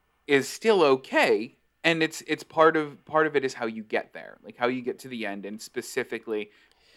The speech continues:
as in the Civil War, what side is going to do it. In All Quiet on the Western Front, you kinda understood where it was going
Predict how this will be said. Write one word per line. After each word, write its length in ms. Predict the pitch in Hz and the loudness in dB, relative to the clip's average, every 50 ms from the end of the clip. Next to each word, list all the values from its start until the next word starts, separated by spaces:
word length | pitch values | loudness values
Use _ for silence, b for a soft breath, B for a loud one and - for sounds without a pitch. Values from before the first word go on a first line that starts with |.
| b 131 | b -4
as 140 | 127 123 | -2 -2
in 80 | 120 120 | -2 -4
the 80 | 123 120 | -6 -4
Civil 300 | - 143 131 143 139 117 | -4 -4 -2 -2 -4 -2
War, 280 | 104 101 98 98 b b b b _ _ | -2 -2 -2 -2 b b b b _ _
what 240 | 107 113 123 - - | -4 -2 -2 -2 -2
side 340 | - - 113 110 113 113 113 | 0 2 4 4 4 4 2
is 140 | 113 110 110 | -2 -4 -6
going 200 | 107 104 101 101 | -8 -8 -8 -10
to 40 | 101 | -12
do 200 | - 98 95 92 | -12 -8 -6 -4
it. 160 | 95 90 - | -4 -4 -4
In 240 | - 117 117 113 117 | -4 -4 -2 -2 -2
All 200 | - 117 123 123 | 0 2 2 2
Quiet 140 | 123 131 120 | 4 2 2
on 40 | 113 | 2
the 80 | 113 117 | 2 0
Western 300 | 117 110 - - 151 - | -2 -2 -2 -6 -4 -2
Front, 180 | 233 214 143 | -2 -2 -2
you 80 | 135 135 | -6 -2
kinda 240 | - 170 165 151 131 | 0 2 2 2 2
understood 440 | 131 127 123 - - 151 127 113 110 | 0 0 -2 2 2 4 4 4 4
where 140 | 113 107 107 | 4 4 4
it 60 | 104 | 2
was 160 | 110 113 110 | 0 -4 0
going 400 | - 120 107 107 107 107 107 | 2 4 4 4 2 0 -4